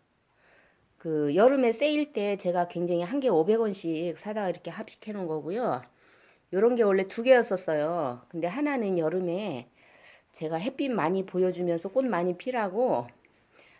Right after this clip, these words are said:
앞쪽에 거리대에 이제 물 준 상태로 내놔왔었나? 아무튼 녹았어요, 하나는.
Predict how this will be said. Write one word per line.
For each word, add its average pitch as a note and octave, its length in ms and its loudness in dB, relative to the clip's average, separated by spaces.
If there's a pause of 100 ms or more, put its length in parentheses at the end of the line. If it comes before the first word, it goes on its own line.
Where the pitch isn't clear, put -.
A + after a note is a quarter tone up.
(120)
앞쪽에 A3 380 0
거리대에 G3+ 960 2 (360)
이제 F3 100 -8
물 B3 640 4
준 A#3+ 180 0
상태로 B3 400 0
내놔왔었나? F#3+ 1000 2
아무튼 G3 300 -4
녹았어요, F#3 720 2
하나는. D3 480 -6